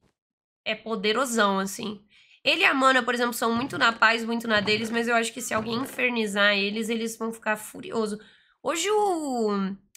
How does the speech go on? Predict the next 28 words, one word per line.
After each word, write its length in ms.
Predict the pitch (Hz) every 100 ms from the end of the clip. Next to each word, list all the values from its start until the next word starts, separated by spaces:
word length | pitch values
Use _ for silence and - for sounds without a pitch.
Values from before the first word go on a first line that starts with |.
| _ _
Guzeira 420 | 220 269 226 262
chamou 360 | 294 302 262 254
ele 280 | 247 254 269
de 260 | 214 269
monstro. 720 | 254 233 233 254 - - 208 190 _ _ _
"Ô, 100 | 226
seu 220 | - 247
monstro", 560 | 226 220 240 226 - 226
um 20 |
lance 180 | 214 214
assim, 140 | 208
ele 80 | 214
falou, 240 | 208 220 202
"Você 200 | 196 208
não 120 | 202
me 140 | 202 202
chame 460 | - 196 202 214
de 120 | 214 247
monstro", 540 | 220 196 214 226 214
engrossou 680 | 208 208 208 208 208 202 -
a 80 | 208
voz, 380 | 208 202 196 226
ele 120 | 220
pegou 240 | 202 208 202
uma 60 | 214
distância 760 | 202 - - 196 214 240 208
do 100 | 202
Guzeira. 540 | 196 208 - 196 214